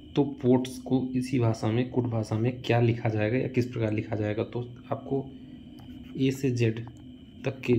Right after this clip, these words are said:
सारे letters का position याद होना चाहिए कि कोई भी पूछ ले कि कौन सा letter किस पोजीशन पे पड़ता है, तो आप तुरंत उसका जो है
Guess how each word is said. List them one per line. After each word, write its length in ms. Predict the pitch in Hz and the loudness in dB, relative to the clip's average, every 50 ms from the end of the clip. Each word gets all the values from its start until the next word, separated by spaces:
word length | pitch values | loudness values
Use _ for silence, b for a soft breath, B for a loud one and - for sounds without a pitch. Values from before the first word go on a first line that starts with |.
| 120 - - - - - | 4 2 -2 -8 -16 -10
सारे 300 | - - 120 127 135 131 | -4 0 2 4 4 6
letters 420 | 127 120 113 113 123 117 - - | 6 6 6 4 2 0 -2 -2
का 120 | - 135 131 | -2 -4 -2
position 460 | - - 117 113 110 - - 120 110 | 2 2 2 2 2 2 2 2 2
याद 180 | 107 107 110 113 | 2 2 0 0
होना 160 | 110 110 107 | 0 0 0
चाहिए 320 | 107 - 113 113 131 135 | 0 0 2 2 2 2
कि 160 | 131 - 127 | 0 -2 -4
कोई 220 | - - 123 120 117 | 0 2 4 4 4
भी 60 | 117 | 4
पूछ 220 | 120 120 - - | 2 -2 -4 -2
ले 100 | 120 139 | 0 -2
कि 120 | 131 - - | -2 -2 -2
कौन 200 | - 120 113 113 | 0 0 2 2
सा 100 | 117 120 | 0 0
letter 200 | 117 113 110 123 - | 0 0 0 -2 -2
किस 200 | - 127 120 - | -4 -4 -4 -2
पोजीशन 340 | - 117 113 110 - 113 | 0 2 2 2 2 0
पे 80 | 113 117 | 0 0
पड़ता 320 | 117 - 110 - - 113 120 | 0 -2 -2 -2 0 0 0
है, 80 | 127 | 0
तो 120 | 123 123 113 | 0 0 -2
आप 160 | 107 - - - - | -2 -2 -4 -6 0
तुरंत 300 | 123 127 123 - - - | 2 2 2 2 -2 -6
उसका 240 | - - - 117 | -12 -6 -2 0
जो 120 | 107 110 110 | 0 0 0
है 180 | 131 165 160 | 0 -2 -4